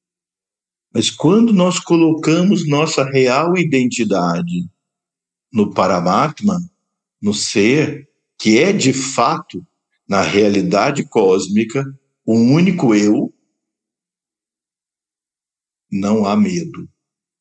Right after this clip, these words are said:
Quando nós conseguimos esse estado de entrega incondicional,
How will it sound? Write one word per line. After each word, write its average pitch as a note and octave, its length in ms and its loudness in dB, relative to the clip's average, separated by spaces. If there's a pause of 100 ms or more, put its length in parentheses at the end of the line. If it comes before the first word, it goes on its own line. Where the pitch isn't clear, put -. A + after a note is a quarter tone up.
(1900)
Quando G#2+ 180 0
nós C3+ 280 2
conseguimos E3 880 0
esse C#3+ 240 0
estado B2 480 -2
de G#2+ 160 2
entrega A#2 720 2
incondicional, C3+ 1400 -2